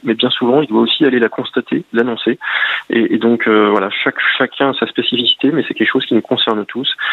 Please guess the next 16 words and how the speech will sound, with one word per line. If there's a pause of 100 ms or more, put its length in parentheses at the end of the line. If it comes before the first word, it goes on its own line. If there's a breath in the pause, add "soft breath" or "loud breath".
(280 loud breath)
Et,
et
j'étais
heureux
de,
de
pouvoir,
euh,
apporter
cette
contribution,
cette
réflexion
avec
ce
livre.